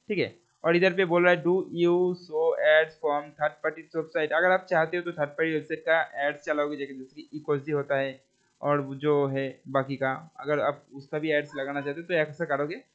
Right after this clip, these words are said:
उसके बाद next कर दोगे, हो गया है। अभी इधर पे आपको क्या करना है, इधर पे आपको अपना जो country है वो country choose कर लेना है, ठीक है। तो हमारा जो कंट्री है वो हम choose कर लेंगे, हम India से belong करते हैं तो India choose करेंगे। उसके बाद यहाँ पे अपना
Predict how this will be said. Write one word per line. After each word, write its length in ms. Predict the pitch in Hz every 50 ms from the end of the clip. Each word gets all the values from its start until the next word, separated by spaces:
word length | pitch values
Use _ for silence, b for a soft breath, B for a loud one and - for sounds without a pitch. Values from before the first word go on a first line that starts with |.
| _ _ _ _ _ _ _
उसके 220 | 190 190 - - 208
बाद 200 | 214 220 214 208 180 -
next 300 | - 165 175 170 175 -
कर 120 | - 156
दोगे, 380 | 135 123 120 110 104 101 104 110 _ _ _ _ _ _ _ _ _ _ -
हो 80 | 160
गया 140 | 165 170 165
है। 160 | 165 180 247 - _ _ _ _ _ _ _
अभी 200 | - 170 175 208 214 - 190
इधर 200 | 190 175 202 208
पे 120 | 208 220 226
आपको 260 | 220 220 - 220 220
क्या 160 | 214 190 180
करना 260 | 170 185 180 185 180
है, 180 | 170 185 277 302 - _ _ _ _ _ _ _ _ _ _ _ _ _ _ _ _ _ _ _ _ _ _ _ _ _ -
इधर 240 | 156 147 180 185
पे 120 | 180 185 202
आपको 260 | 185 175 185 - 185
अपना 340 | 180 165 175 165 165 180 240 - - - _ _ _ _ _ 151
जो 200 | 147 151 160 156 160 -
country 340 | 160 165 175 165 196 202
है 100 | 208 208
वो 140 | 208 180 180
country 380 | 170 165 151 156 147 170 190 208
choose 260 | 196 - 147 135 -
कर 120 | - 143 135
लेना 240 | 131 131 127 127 117
है, 120 | 113 113
ठीक 200 | 113 - 196 185
है। 100 | 156 131
तो 160 | - - 143
हमारा 260 | 131 135 143 147 156
जो 140 | 151 151 156
कंट्री 380 | 151 - 139 139 143 139 151 151
है 100 | 160 160
वो 140 | 139 135 135
हम 160 | 135 135 131
choose 240 | 131 135 135 - -
कर 80 | 143
लेंगे, 240 | 139 139 143 151 151
हम 180 | 143 127 127 127
India 260 | 127 127 123 139 143
से 140 | 139 151 139
belong 320 | 123 127 131 135 143 151
करते 280 | 147 143 139 - - 143
हैं 80 | 147
तो 80 | - 147
India 260 | 131 127 127 131 131
choose 220 | 127 - 139 - _
करेंगे। 320 | 160 151 147 147 160 160
उसके 240 | 151 135 _ - 139
बाद 260 | 127 135 139 151 147
यहाँ 140 | 135 123 120
पे 120 | 120 147 151
अपना 340 | 139 127 - - 139 156